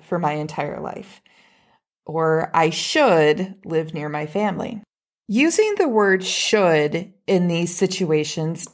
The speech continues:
does become limiting to us because we have also been trained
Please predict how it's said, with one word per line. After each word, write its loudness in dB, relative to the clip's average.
does 2
become 2
limiting 2
to -2
us -4
because 0
we 0
have 2
also 0
been 2
trained -2